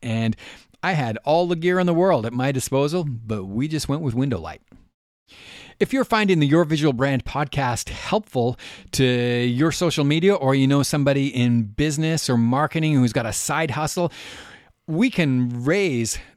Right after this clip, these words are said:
the value of their brand by giving them outstanding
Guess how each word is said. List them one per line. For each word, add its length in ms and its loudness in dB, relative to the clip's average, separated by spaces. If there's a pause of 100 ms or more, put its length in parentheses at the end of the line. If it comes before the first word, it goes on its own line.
the 60 -2
value 520 0
of 180 -6
their 160 2
brand 580 -2
by 300 0
giving 400 0
them 320 2 (180)
outstanding 840 0